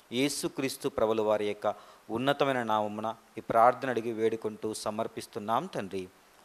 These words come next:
ఆమేన్. ప్రియమైన దేవుని వారలారా,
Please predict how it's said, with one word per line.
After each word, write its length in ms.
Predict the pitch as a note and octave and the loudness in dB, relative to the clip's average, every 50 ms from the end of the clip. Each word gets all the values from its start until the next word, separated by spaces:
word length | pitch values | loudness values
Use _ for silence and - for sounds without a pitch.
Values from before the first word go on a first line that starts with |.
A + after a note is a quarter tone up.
| - G2+ | -2 0
ఆమేన్. 340 | G#2 A2 A2+ A2+ A2 G#2 F#2 - - - - - - - - - - - - - - - - _ - | 0 0 0 0 -2 -4 -6 -10 -16 -20 -20 -20 -20 -20 -20 -20 -20 -20 -20 -20 -20 -20 0 _ 8
ప్రియమైన 300 | C#3+ C3+ C3+ C3 C3 C3 | 8 10 10 8 8 8
దేవుని 340 | A2+ A#2+ A#2+ A#2+ A#2 A#2+ | 8 8 8 8 6 4
వారలారా, 480 | A2 A2+ A#2 G#2+ G#2+ G#2+ G#2+ A2 C#3+ | 6 6 6 6 6 4 4 2 2